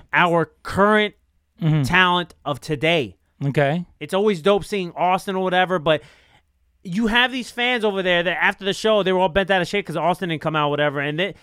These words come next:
Speaker 1: they, they're going, they want refunds. Are you fucking kidding me? You're not gonna get a fucking refund. What's
Speaker 2: Well,
Speaker 1: wrong
Speaker 2: fir-,
Speaker 1: with you?
Speaker 2: first of all, first of all, first of all, first of all.
Speaker 1: Always,
Speaker 2: First of all.
Speaker 1: remember, card is subject to change.
Speaker 2: Yeah,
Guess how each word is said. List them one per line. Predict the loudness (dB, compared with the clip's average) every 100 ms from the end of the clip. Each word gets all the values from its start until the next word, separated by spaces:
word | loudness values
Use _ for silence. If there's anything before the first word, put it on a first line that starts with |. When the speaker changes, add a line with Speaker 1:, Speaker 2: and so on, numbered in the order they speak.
| _ _
Speaker 1:
they, | -4
they're | 2 2 4
going, | 2 2 2
they | 2
want | 2 0 0
refunds. | -4 -2 -4 -2
Are | -2
you | 0
fucking | 2 2 0 0
kidding | 2 2
me? | 2
You're | 0
not | 0
gonna | 0
get | 0
a | -2
fucking | -2 -4 -4
refund. | -6 -6 -6 -6
What's | 2
Speaker 2:
Well, | 4
Speaker 1:
wrong | 6
Speaker 2:
fir-, | 4
Speaker 1:
with | 4
you? | 2
Speaker 2:
first | 2 2
of | 0
all, | 2
first | 2 2
of | 0
all, | 0
first | 0 0
of | -2
all, | -4
first | -2 -2 -4
of | -8
all. | -2
Speaker 1:
Always, | 2 4 4
Speaker 2:
First | 4 2
of | -4
all. | 0
Speaker 1:
remember, | 0 0 -2
card | -4 2 4 4 2 -4 -8
is | -12
subject | -8 -6 -6 -6 -8 -10
to | -14
change. | -12 -12 -12 -4
Speaker 2:
Yeah, | -2 -2